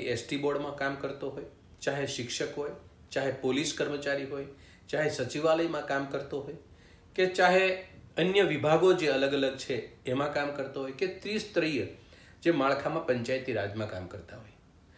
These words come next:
આ તમામ કર્મચારીઓના સમયાંતરે એના પ્રશ્નોને લઈ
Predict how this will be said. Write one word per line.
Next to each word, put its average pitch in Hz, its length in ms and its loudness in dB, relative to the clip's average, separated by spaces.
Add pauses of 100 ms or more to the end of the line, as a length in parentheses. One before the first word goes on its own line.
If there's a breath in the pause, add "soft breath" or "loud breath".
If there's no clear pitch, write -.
(340 loud breath)
આ 196 200 4
તમામ 180 480 8
કર્મચારીઓના 165 960 2 (200)
સમયાંતરે 156 800 6 (1400 soft breath)
એના 175 340 6 (1300)
પ્રશ્નોને 147 880 0
લઈ 127 260 2